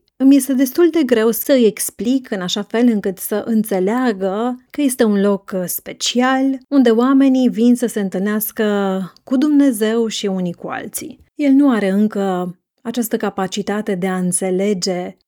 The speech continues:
ce înseamnă Dumnezeu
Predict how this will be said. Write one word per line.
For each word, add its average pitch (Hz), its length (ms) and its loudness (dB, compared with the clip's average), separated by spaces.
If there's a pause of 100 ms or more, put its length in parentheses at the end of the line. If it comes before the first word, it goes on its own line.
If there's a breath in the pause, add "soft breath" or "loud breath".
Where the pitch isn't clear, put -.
(140)
ce 233 80 0
înseamnă 180 1080 -2
Dumnezeu 190 1000 0